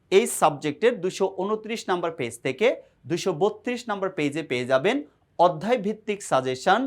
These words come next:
রোড টু মিশন হান্ড্রেড সাজেশন। অর্থাৎ অধ্যায় ভিত্তিক সাজেশন এবং রোড টু মিশন হান্ড্রেড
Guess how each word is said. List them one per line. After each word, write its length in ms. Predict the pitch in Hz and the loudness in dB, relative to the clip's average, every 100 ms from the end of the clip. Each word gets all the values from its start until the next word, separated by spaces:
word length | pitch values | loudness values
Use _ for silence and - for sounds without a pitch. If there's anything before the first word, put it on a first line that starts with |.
| 269 _ _ | -6 _ _
রোড 200 | 127 190 196 | 0 0 0
টু 60 | 233 | -6
মিশন 360 | 190 151 208 | -6 -6 -8
হান্ড্রেড 320 | 233 143 147 143 | -6 -2 -2 -2
সাজেশন। 380 | 127 120 117 90 - | -4 -4 -8 -10 -2
অর্থাৎ 320 | 143 151 220 247 - _ _ _ | -2 2 2 2 -6 _ _ _
অধ্যায় 320 | 180 170 156 220 | 4 4 2 0
ভিত্তিক 340 | 226 - 247 | -2 -6 -10
সাজেশন 400 | - 180 196 196 | -2 -2 0 -2
এবং 260 | 147 139 240 302 - _ - | 0 6 6 6 -8 _ 0
রোড 220 | 135 202 - | 4 4 2
টু 60 | 254 | -4
মিশন 360 | 180 156 208 294 - _ | -4 -2 -2 -2 -6 _
হান্ড্রেড 460 | - 156 160 160 254 | -4 0 4 6 6